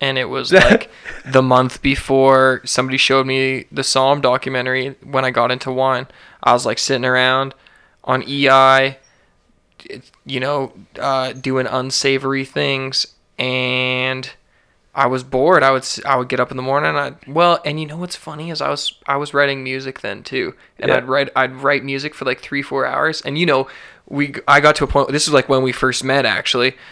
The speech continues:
Speaker 1: and I was writing, like, a tune in, like, two or three hours, and it was like, "Whatever,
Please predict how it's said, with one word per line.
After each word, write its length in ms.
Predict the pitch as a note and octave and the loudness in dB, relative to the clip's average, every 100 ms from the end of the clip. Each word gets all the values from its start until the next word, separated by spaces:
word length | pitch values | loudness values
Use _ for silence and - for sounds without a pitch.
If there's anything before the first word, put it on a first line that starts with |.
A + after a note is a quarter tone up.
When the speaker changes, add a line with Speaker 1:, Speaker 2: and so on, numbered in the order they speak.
| - _ C#3 | -20 _ 0
Speaker 1:
and 540 | C3 B2 A#2+ A#2+ A#2+ - | 2 2 0 -2 -4 -2
I 100 | C3 | 0
was 160 | B2 | 2
writing, 240 | B2+ B2 B2+ | 2 0 -2
like, 120 | B2 | -6
a 60 | |
tune 380 | B2+ - C3+ C3+ | -8 -8 -6 -4
in, 80 | C3 | -6
like, 160 | B2+ - _ _ _ | -10 -14 _ _ _
two 200 | - C3 | -6 0
or 100 | C3 | 0
three 260 | - C#3 A#2+ | 0 -2 0
hours, 420 | B2 B2 C#3 D3 | 0 0 -2 -2
and 100 | C3+ | -4
it 40 | |
was 120 | B2+ B2 | -4 -6
like, 140 | A2+ | -10
"Whatever, 720 | - - C3+ C3 C3 C3 D3 | -12 -6 -4 0 2 4 2